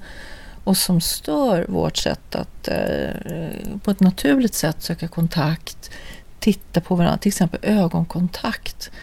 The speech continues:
Det är någonting som jag rekommenderar par ganska ofta.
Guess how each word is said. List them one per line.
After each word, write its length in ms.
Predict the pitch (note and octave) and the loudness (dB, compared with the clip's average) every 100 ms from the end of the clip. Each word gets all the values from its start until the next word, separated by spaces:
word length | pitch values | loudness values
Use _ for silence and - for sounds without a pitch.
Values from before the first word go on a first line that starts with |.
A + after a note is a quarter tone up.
| - - | -18 -10
Det 80 | - | 0
är 40 | G#3+ | 4
någonting 320 | F#3+ F3+ E3 | 4 4 0
som 160 | - | 2
jag 180 | F3 E3+ | 0 2
rekommenderar 540 | D#3+ - - C#3+ B2+ - | 0 -4 -6 -4 -4 -6
par 280 | - D3 | -6 -6
ganska 340 | C3 D#3+ - - | -6 -8 -6 -6
ofta. 540 | D#3+ - - - F#3 | -8 -10 -8 -4 -4